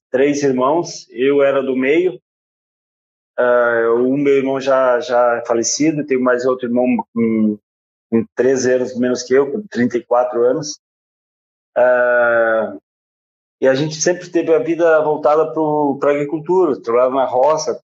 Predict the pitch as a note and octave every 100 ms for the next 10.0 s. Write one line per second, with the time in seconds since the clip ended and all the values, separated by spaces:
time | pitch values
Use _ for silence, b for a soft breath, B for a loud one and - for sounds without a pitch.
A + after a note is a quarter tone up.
0 | - A#2 A2 _ _ _ _ _ - _
1 | A2 A2 A#2 A2+ A2 C#3+ D#3 A2 - A#2+
2 | C3+ D3 C#3+ A2 - _ - B2 - _
3 | - B2+ C#3+ C#3+ - G#2 G2+ G2+ G2 A2
4 | B2 D3 - A2 G#2 G2+ C3+ C#3+ D3 _
5 | _ _ _ - A2 - B2+ B2 A#2+ A#2
6 | - C3 C3+ B2+ A#2 A#2 F3+ F3+ F#3 C#3
7 | C3 B2 B2+ C#3 B2+ - _ _ _ _
8 | _ _ - A#2 A#2 - A2+ A2+ C3 A#2+
9 | A2+ C3 A#2+ A2+ A2+ A#2+ A#2+ A#2 - -